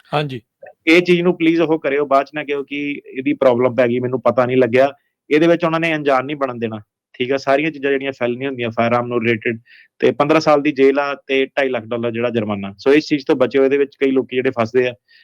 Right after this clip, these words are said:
Speaker 2: ਤੇ ਇਮੀਗ੍ਰੇਸ਼ਨ ਲਾਇਰ ਫਿਰ basically ਕੁਛ ਨਹੀਂ ਕਰ ਸਕਦਾ, ਮਤਲਬ ਕਿ ਤੁਰੰਤ ਪਹਿਲਾਂ ਅਰੈਸਟ ਤੇ ਕੁਇਕ ਜਿਹੜੀ, ਅਹ, ਡਿਪੋਰਟੇਸ਼ਨ ਹੀ ਜਿਹੜੀ ਹੋਣੀ ਆ, ਹੋਰ ਕੋਈ ਡੀਲ ਡੂਲ
Speaker 1: ਰਿਮੂਵਲ
Speaker 2: ਉੱਥੇ ਬਣਦੀ।
Speaker 1: ਪ੍ਰੋਸੀਡਿੰਗ 'ਚ ਹੀ ਬੰਦੇ ਨੇ ਜਾਣਾ ਹੈ ਫਿਰ ਸਿੱਧਾ ਉਸ ਤੋਂ ਬਾਅਦ 'ਚ।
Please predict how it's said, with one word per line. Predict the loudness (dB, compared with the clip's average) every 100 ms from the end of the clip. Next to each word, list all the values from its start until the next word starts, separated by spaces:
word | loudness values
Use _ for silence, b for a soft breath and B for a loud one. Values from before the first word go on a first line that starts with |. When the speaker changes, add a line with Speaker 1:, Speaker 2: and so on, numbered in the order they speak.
| _
Speaker 2:
ਤੇ | -4
ਇਮੀਗ੍ਰੇਸ਼ਨ | 0 2 2 2 0
ਲਾਇਰ | 0 0
ਫਿਰ | 0 -2
basically | 0 -2 0 -4
ਕੁਛ | -2 -4 -2
ਨਹੀਂ | -2
ਕਰ | -2
ਸਕਦਾ, | -2 -2 0 0
ਮਤਲਬ | -4 -2 -4 -2
ਕਿ | -4 -4 -4
ਤੁਰੰਤ | 2 2 2
ਪਹਿਲਾਂ | 0 0 0
ਅਰੈਸਟ | -2 -4 _
ਤੇ | -8
ਕੁਇਕ | -2 -2 -2 _ _
ਜਿਹੜੀ, | -4 -2 -4
ਅਹ, | -6 -6 -4
ਡਿਪੋਰਟੇਸ਼ਨ | -2 -2 -2 -4 -4 -4
ਹੀ |
ਜਿਹੜੀ | -2 0 -2 -6 _ _ -6 -2
ਹੋਣੀ | -2 -2
ਆ, |
ਹੋਰ | 0 0
ਕੋਈ | 2 0 0
ਡੀਲ | -8 -6 -2 0
ਡੂਲ | 0
Speaker 1:
ਰਿਮੂਵਲ | 0 0
Speaker 2:
ਉੱਥੇ | -2
ਬਣਦੀ। | -2 -2
Speaker 1:
ਪ੍ਰੋਸੀਡਿੰਗ | -2 -4 -6
'ਚ |
ਹੀ | -6
ਬੰਦੇ | -6 -6
ਨੇ | -6
ਜਾਣਾ | -8 -10 -14
ਹੈ |
ਫਿਰ | -16 -16
ਸਿੱਧਾ | -18 -20 -18
ਉਸ | -18 _
ਤੋਂ | -20
ਬਾਅਦ | -20
'ਚ। | -20